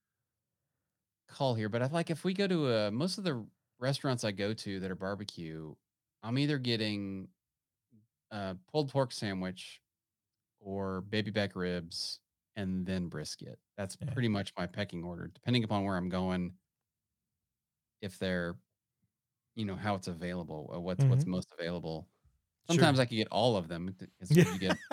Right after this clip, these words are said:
Speaker 1: you know,
Speaker 2: <laughs>
Speaker 1: sometimes you gotta do that too.
Speaker 2: Yeah, that's right. That's right. Yeah,
Speaker 1: But
Speaker 2: Pitmaster's
Speaker 1: I think,
Speaker 2: plate,
Speaker 1: yeah,
Speaker 2: man.
Speaker 1: pulled pork and baby back would probably, I'd have to, I don't know, it depends on the day, which one I'm having.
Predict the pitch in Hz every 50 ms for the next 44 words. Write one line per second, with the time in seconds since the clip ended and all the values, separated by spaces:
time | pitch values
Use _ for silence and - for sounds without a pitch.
0 | 302 190 185 180 175 - - - _ _ - _ _ _ _ _ _ _ _ _
1 | _ _ _ _ _ _ _ _ - 147 131 127 120 107 92 101 95 95 98 98
2 | 95 95 - - 143 123 110 95 - _ _ _ _ _ _ _ _ _ _ _
3 | _ _ _ _ _ _ _ - 240 247 214 202 208 202 202 214 208 196 175 170
4 | 160 - - - 175 175 190 - - 160 170 - 196 156 156 135 131 139 214 -
5 | - 196 196 226 233 - - - 147 151 156 - 247 208 147 127 104 - - 151
6 | 165 185 202 185 131 131 131 147 147 - - - 208 220 247 202 - - 185 190
7 | 196 196 185 - - _ _ _ _ _ _ 135 135 135 127 127 120 117 117 -
8 | - _ _ _ _ _ _ _ _ - 127 135 131 127 101 101 90 82 85 -
9 | - - - _ _ _ _ _ _ _ _ _ _ _ _ _ _ _ _ _
10 | _ 131 127 113 - - - 135 135 131 135 - 78 120 120 123 143 139 - 131
11 | 117 107 101 - _ _ _ _ _ _ _ _ _ _ _ 139 139 147 143 135
12 | 131 - - 165 156 131 151 143 127 123 107 107 110 104 98 92 87 85 - _
13 | 117 110 - 120 110 101 87 101 98 90 85 82 85 85